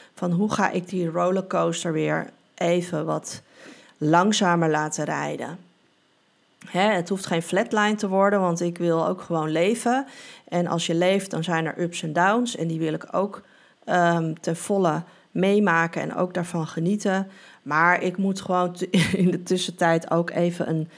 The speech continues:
een trajectje hebben waar ik even door kan ademen. En wat kan ik doen om op dat spoor te komen? Dus ja, ik, ik daag je uit daar ook eens over na te denken: van, "Goh, wat heb ik eigenlijk nodig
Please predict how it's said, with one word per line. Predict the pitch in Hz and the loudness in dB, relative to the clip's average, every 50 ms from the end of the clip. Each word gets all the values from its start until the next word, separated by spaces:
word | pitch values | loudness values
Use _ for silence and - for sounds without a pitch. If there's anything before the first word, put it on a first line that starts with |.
| - - - - - - - | -20 -20 -20 -20 -20 -14 -8
een | - 170 | -6 -4
trajectje | 175 180 175 170 165 170 175 170 - - 180 | -2 2 2 4 4 4 2 0 0 0 0
hebben | 165 165 165 165 165 156 | 2 2 4 2 2 2
waar | 160 156 | 0 0
ik | 151 - | -2 -4
even | - 160 - 156 | -8 -10 -8 -8
door | 143 143 160 165 | -6 -6 -6 -6
kan | - - - - | -8 -10 -12 -10
ademen. | - - 113 123 147 - - - - - | -8 -6 -6 -6 -6 -8 -8 -8 -8 -6
En | - 160 160 156 | -4 -6 -2 0
wat | 180 214 233 - | 2 2 0 0
kan | - 202 185 180 | 0 0 0 2
ik | 165 165 - | 0 0 0
doen | 185 180 190 190 190 190 185 - - - - - - _ - | 2 2 4 4 2 0 -2 -6 -18 -20 -20 -20 -20 _ -2
om | - 180 180 180 | 0 0 0 0
op | 180 175 170 - | -2 -4 -4 -2
dat | - 165 160 160 - - - - | -2 -2 -2 -2 -6 -14 -14 -12
spoor | - - - - - 147 151 147 | -12 -12 -10 -8 -6 -6 -6 -6
te | - - 170 | -8 -10 -12
komen? | - - - - - - - - - - - | -10 -8 -8 -8 -6 -6 -8 -10 -12 -12 -6
Dus | - 180 180 175 - - - - - - - - - - - _ - - | -2 -2 0 0 -2 -6 -12 -16 -20 -20 -20 -20 -20 -20 -20 _ -14 -4
ja, | - 185 180 156 - | 0 2 2 2 2
ik, | - 185 180 - | 0 -2 -2 -2
ik | - - 190 175 | -2 -2 0 2
daag | 196 196 202 208 202 - | 4 4 4 4 2 0
je | - - | -2 2
uit | 175 202 214 208 | 2 2 2 2
daar | - 202 190 - - | 2 0 0 2 0
ook | 190 190 | 0 0
eens | - 196 - | 0 -2 0
over | - 170 165 - 170 | 0 0 0 0 2
na | 160 175 190 208 226 233 | 2 4 4 4 4 4
te | - 208 | 2 2
denken: | 190 190 180 180 180 175 180 180 | 2 4 4 4 2 2 0 -2
van, | 175 - 175 165 | -2 0 -2 -2
"Goh, | 170 - 196 170 160 170 - - _ _ _ _ - _ _ _ _ _ _ | 0 2 2 2 2 2 -2 -8 _ _ _ _ -20 _ _ _ _ _ _
wat | - 185 208 208 | -2 0 2 2
heb | 247 220 - | 2 2 2
ik | 175 175 | 0 -2
eigenlijk | - - - 160 165 - 185 170 170 - | -2 -4 -2 -2 -2 0 0 0 0 2
nodig | 180 180 196 208 214 208 196 190 - - - | 4 6 6 6 6 4 4 2 0 -4 -10